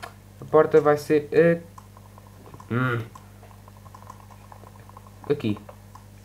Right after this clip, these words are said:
Assim. Agora vamos pôr o piso. Pessoal, eu jogo, jogava, agora não porque o meu Minecraft passou-se e não consigo jogar.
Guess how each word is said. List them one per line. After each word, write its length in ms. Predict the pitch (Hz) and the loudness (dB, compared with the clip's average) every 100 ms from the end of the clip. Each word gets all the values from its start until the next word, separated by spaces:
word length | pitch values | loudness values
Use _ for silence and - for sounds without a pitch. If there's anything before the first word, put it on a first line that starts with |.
| - | -4
Assim. 380 | - 170 - 101 - - - - - - - - - - - | -2 -2 -2 -6 -8 -20 -20 -20 -20 -20 -20 -20 -20 -20 -12
Agora 320 | 120 123 123 127 | -2 2 2 2
vamos 260 | 131 135 | 0 -4
pôr 300 | - 147 143 139 | 0 0 2 -2
o 100 | 139 | -6
piso. 560 | - 120 117 147 196 - - - - - - - - - - - - - - - - - - - - - - - - - - - - - - - - - | -6 -6 -4 -4 -6 -8 -20 -20 -20 -20 -20 -20 -20 -20 -20 -20 -20 -20 -20 -20 -20 -20 -20 -20 -20 -20 -20 -20 -20 -20 -20 -16 -14 -14 -14 -10 -12 -10
Pessoal, 360 | - 165 165 | 4 8 10
eu 280 | - 196 202 | 10 8 6
jogo, 480 | 170 180 175 165 147 | 6 8 8 6 -4
jogava, 680 | 135 143 165 175 135 110 98 | -4 6 10 10 8 2 2
agora 280 | 104 117 120 | 2 2 2
não 180 | 123 123 | 2 -2
porque 300 | 117 - 123 | -2 -6 -2
o 120 | 117 | 0
meu 420 | 107 101 113 120 | 0 -2 0 0
Minecraft 640 | 117 113 110 113 110 107 - | 2 2 0 0 0 0 -2
passou-se 680 | 120 113 - 120 - - - | 0 0 0 -2 -4 -12 -8
e 180 | 147 156 | -4 -2
não 160 | 131 113 | -2 0
consigo 460 | 120 117 - 117 | 2 2 -2 -6
jogar. 380 | 113 117 123 | 0 8 8